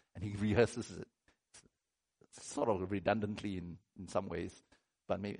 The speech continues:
but maybe not, because of the fact that he's trying to rub it in that his expectations, his actually, his close logic, his close system, and the expectations based upon the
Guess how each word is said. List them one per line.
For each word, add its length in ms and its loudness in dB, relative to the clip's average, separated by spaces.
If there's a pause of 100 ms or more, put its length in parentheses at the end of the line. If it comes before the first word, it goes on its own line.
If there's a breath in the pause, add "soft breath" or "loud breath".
but 180 2
maybe 260 0
not, 260 -4 (640)
because 240 4
of 100 -2
the 60 -8
fact 320 2
that 180 -2
he's 120 -4
trying 180 2
to 80 0
rub 240 6
it 120 2
in 260 -4 (400 soft breath)
that 160 0 (140)
his 200 2
expectations, 920 -8 (300)
his 460 0
actually, 560 -8 (580)
his 400 2 (800)
close 420 2
logic, 440 2
his 320 -4 (120)
close 320 6
system, 640 -2 (640)
and 120 -6
the 80 2
expectations 760 -2
based 260 0
upon 240 -4
the 80 -6